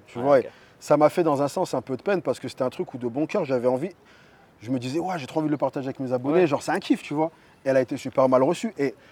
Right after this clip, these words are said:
Speaker 1: certes, ça m'a un peu fait de la peine parce que justement, moi, c'était un truc que j'avais vraiment envie de montrer.
Speaker 2: Ouais.
Speaker 1: Mais dans un sens, ça m'a pas vraiment, tu vois, perturbé, dans le sens où je suis, j'étais pas dégoûté, je me suis juste dit
Speaker 2: Mais est-ce que ça va changer, euh,
Speaker 1: Absolument, bien sûr.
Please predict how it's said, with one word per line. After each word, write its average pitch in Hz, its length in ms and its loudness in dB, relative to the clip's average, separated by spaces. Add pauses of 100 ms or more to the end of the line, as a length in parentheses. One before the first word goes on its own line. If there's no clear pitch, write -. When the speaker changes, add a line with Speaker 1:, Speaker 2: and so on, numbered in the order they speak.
(400)
Speaker 1:
certes, - 280 4
ça 151 140 -2
m'a 139 80 0
un 139 80 0
peu 135 140 -6
fait 139 140 -6
de 131 60 -4
la 135 120 6
peine 175 200 2
parce 131 200 2
que 135 100 -2
justement, 143 500 4
moi, 143 160 2
c'était 131 220 -2
un 127 60 -2
truc - 180 -6
que - 140 -10
j'avais 117 260 -4
vraiment 143 440 -2 (100)
envie 165 340 2
de 131 80 -10
montrer. 190 320 -4 (240)
Speaker 2:
Ouais. 90 180 -6 (300)
Speaker 1:
Mais 135 200 -2
dans 131 240 0
un 127 80 -2
sens, 220 400 -2
ça - 180 -4
m'a 123 140 -2
pas 190 320 0 (120)
vraiment, 131 380 -2
tu - 180 -14
vois, 143 300 6
perturbé, 135 680 -4
dans 135 80 -2
le 123 60 -2
sens - 260 -8
où 120 80 -10
je 104 80 -14
suis, - 140 -16 (160)
j'étais 110 220 -12
pas 110 160 -2
dégoûté, 131 460 -4
je 110 60 -8
me 117 80 -8
suis 117 180 -12
juste 110 160 -10
dit 175 140 -2 (100)
Speaker 2:
Mais 127 140 -4
est-ce - 100 -10
que - 80 -12
ça 160 140 -4
va 131 160 -2
changer, 156 760 -4
euh, 131 220 0
Speaker 1:
Absolument, 120 420 -2
bien 123 160 -10
sûr. - 260 -14